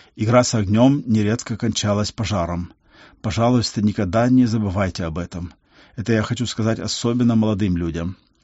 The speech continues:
И вот наступает решающий день. Жена Потифара подкараулила Иосифа в помещении, где не было поблизости слуг, и схватила его за одежду его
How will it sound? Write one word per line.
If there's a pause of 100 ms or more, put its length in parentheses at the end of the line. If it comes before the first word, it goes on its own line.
(220)
И
вот (300)
наступает
решающий
день. (420)
Жена
Потифара (320)
подкараулила
Иосифа
в
помещении, (260)
где
не
было
поблизости
слуг, (120)
и
схватила
его
за
одежду
его